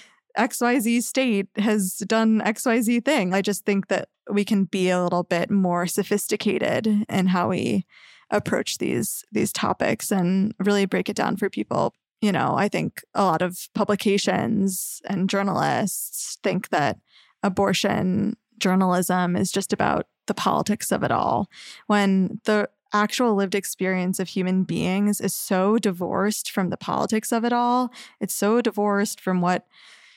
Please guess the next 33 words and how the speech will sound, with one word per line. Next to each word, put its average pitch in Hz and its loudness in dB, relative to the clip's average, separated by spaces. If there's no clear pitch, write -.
X 208 0
Y 220 4
Z 208 2
person 185 0
said 180 0
yesterday 190 0
in 175 -2
a 180 -4
press 185 -2
conference. - -4
I 214 -2
think 208 0
we 214 0
spend 202 0
too 233 2
much 220 2
time 190 0
on 175 0
the 180 -2
gamification 185 -2
of - -4
it - -2
all - 0
and 170 2
less 180 -2
time 175 2
talking - -2
about - -2
just, - -6
like, - -4
the 185 0
lived - -2
experience - -4